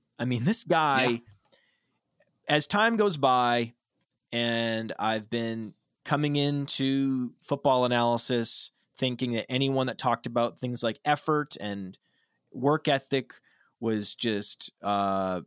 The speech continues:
Speaker 1: spinning narratives and that the numbers have all the answers. Um, but, you know, we've learned over time that there are some things that,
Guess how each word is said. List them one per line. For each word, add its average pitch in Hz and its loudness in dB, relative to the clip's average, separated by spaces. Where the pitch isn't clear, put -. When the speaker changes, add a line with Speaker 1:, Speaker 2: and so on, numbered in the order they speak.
Speaker 1:
spinning 143 0
narratives 120 2
and 110 -4
that 110 -6
the 110 -4
numbers 120 0
have 120 -2
all 113 2
the 107 -4
answers. 101 -4
Um, 98 -4
but, 135 0
you 147 -4
know, 135 0
we've 131 -2
learned 160 2
over 160 2
time 113 0
that 101 0
there 120 0
are 117 -2
some 147 2
things 127 0
that, 110 -2